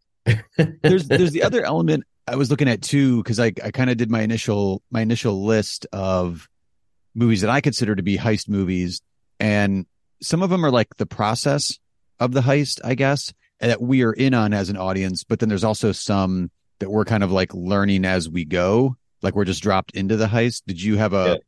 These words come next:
Speaker 2: a preference when you were looking at your, uh, putting together your list?
Speaker 1: Uh, well, now that you bring that up, that, that makes a lot of sense, 'cause there, there's one in particular where it's like we're following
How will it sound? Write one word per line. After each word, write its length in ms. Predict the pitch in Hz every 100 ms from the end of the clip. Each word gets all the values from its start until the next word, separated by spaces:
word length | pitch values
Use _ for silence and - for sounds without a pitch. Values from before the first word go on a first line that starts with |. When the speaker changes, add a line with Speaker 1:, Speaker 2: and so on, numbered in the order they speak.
| _ _ _
Speaker 2:
a 60 | 104
preference 500 | - 113 - 107 -
when 100 | 104
you 100 | 104
were 100 | 104
looking 240 | 107 117 107
at 140 | 104
your, 260 | 107 104 104
uh, 260 | 104 101 98
putting 160 | 120 107
together 260 | 101 98 101
your 140 | 101
list? 320 | 104 110 - _ _ _ - - - - _
Speaker 1:
Uh, 360 | 139 143 139 135 -
well, 480 | 131 143 135 - - _ _ _
now 180 | - 139
that 180 | 156 156
you 60 | 104
bring 180 | 127
that 160 | 113 110
up, 180 | 104 -
that, 240 | 107 90 - -
that 140 | 110
makes 200 | 117 104
a 40 | 101
lot 200 | 98 95
of 40 |
sense, 320 | 90 90 76
'cause 280 | - 98 87
there, 480 | 98 98 92 87 -
there's 240 | 90 101 92
one 260 | 98 117 127
in 80 |
particular 600 | 127 107 117 104 101 92 92
where 180 | 85 90
it's 160 | 87
like 180 | 92 80
we're 120 | 95 95
following 840 | - 95 95 92 92 90 87 -